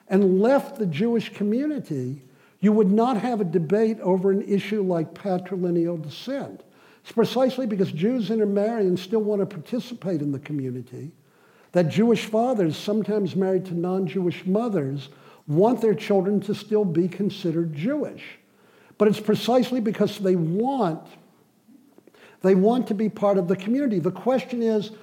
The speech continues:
what should the policy of the community be in relationship to this? Look, I won't keep you in suspense. I'm a Reform rabbi. You probably know where I stand on these issues. But I want to at least present this in an academic form.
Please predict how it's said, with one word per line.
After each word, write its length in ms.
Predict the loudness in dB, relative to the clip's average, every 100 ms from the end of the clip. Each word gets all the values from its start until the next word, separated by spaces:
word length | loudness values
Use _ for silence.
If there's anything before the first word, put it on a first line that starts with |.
| -14 0
what 200 | 2 2
should 220 | 0 -2
the 80 | -4
policy 880 | -6 -4 -2 0 0 0 -2 -2 -2
of 220 | -4 -2
the 80 | -2
community 680 | -4 -2 0 0 0 -2 -2
be 600 | 0 2 4 4 2 -2 -10 -20 -8 0
in 160 | 4
relationship 800 | 4 4 4 2 0 -2 -2 -4
to 100 | -4
this? 300 | -2 -2 0
Look, 280 | 2 2 2
I 100 | 2
won't 220 | 2 2
keep 280 | 0 -2 0
you 140 | -2
in 100 | -2
suspense. 800 | -4 -10 -12 -6 -2 -2 -4 -10 -18 -18 -18 -4
I'm 200 | 2 4
a 60 |
Reform 540 | 4 0 2 2 4 2
rabbi. 460 | 2 2 0 -4
You 160 | -4 -6
probably 340 | 0 0 2
know 220 | 2 2 2
where 180 | 2
I 80 | 0
stand 540 | -4 -4 2 2 2 0
on 160 | -2
these 320 | -2 -4 -6 -4
issues. 640 | -4 -2 -8 -8 -12 -16 -20 -20 -20 0
But 120 | 2
I 80 | 4
want 260 | 2 0
to 120 | 0 0
at 140 | 0
least 320 | 0 0 -4
present 480 | -2 -2 0 -2 0
this 240 | -4 -4
in 100 | -2
an 180 | -2 -2 -2
academic 640 | -4 -2 -2 0 0 -4
form. 640 | -8 -6 -2 -2 -4 -10